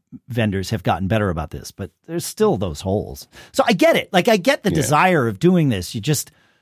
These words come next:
Speaker 1: I, I don't know. It, it,
Speaker 2: Yeah.
Speaker 1: it feels like more trouble than it's worth for most people. So.
Speaker 2: Yeah, interesting. Yeah,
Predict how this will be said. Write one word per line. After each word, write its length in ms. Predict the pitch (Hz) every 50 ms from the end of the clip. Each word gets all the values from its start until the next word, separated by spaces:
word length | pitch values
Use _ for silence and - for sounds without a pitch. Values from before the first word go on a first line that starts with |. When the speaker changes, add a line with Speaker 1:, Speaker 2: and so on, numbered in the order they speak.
| _ _ _ _ _ _ _ _ _ -
Speaker 1:
I, 420 | - - - - 90 90 87 85
I 100 | - 143
don't 100 | 135 123
know. 240 | 104 90 82 78 78 - _ _
It, 140 | 135 127 - -
it, 120 | 147 - -
Speaker 2:
Yeah. 180 | - 151 123 - -
Speaker 1:
it 180 | - 143 113 -
feels 340 | - - 202 208 185 -
like 140 | 185 156 -
more 140 | 139 143 139
trouble 280 | - - 147 123 117 98
than 100 | 107 95
it's 180 | 90 - -
worth 200 | 113 104 95 90
for 180 | - - 156 143
most 540 | 120 120 127 139 139 147 120 - - - -
people. 580 | - - 117 92 - - - - - - - _ _ _ _ _
So. 180 | _ - - -
Speaker 2:
Yeah, 160 | 120 123 123
interesting. 400 | 120 120 120 - - 117 110 104 -
Yeah, 180 | 127 127 123